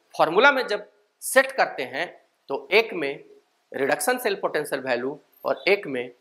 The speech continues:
oxidation cell potential value का अलग-अलग मान ज्ञात हो जाता है। कोई दिक्कत? तो आज का क्लास इतना ही। कल हम लोग एक बहुत ही जबरदस्त topic पढ़ेंगे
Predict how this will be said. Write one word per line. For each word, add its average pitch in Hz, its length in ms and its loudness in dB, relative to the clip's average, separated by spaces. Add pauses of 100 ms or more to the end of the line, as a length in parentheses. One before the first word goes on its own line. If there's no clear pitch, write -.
(180)
oxidation 147 560 -2
cell 165 260 -6
potential 123 460 -8
value 120 300 -2
का 117 300 -6 (360)
अलग-अलग 143 520 2
मान 113 280 -10 (480)
ज्ञात 110 340 -2
हो 87 100 -18
जाता - 380 -20
है। - 80 -20 (1500)
कोई 165 120 0
दिक्कत? 160 500 2 (880)
तो - 220 -10
आज 156 200 6
का 220 120 0
क्लास - 520 2 (340)
इतना 170 280 2
ही। 214 160 -2 (640)
कल 277 160 8
हम 240 160 0
लोग 185 360 -6
एक 165 220 -8
बहुत 226 280 6
ही 233 60 -10
जबरदस्त 180 500 -2
topic 170 320 -2
पढ़ेंगे 151 480 -4